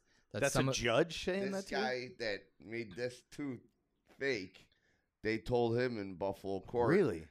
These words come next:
Speaker 3: "You go to the Navy, you're going to jail."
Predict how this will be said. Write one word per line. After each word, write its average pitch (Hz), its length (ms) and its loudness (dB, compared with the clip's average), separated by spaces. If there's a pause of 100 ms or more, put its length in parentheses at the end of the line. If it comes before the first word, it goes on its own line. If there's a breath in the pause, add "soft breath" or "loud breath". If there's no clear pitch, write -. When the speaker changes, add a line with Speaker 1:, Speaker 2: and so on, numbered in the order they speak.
(100)
Speaker 3:
"You 139 260 2
go 135 260 10
to 127 80 6
the 113 140 4
Navy, 123 420 2
you're 104 340 0
going 104 260 2
to 101 80 -4
jail." 131 480 2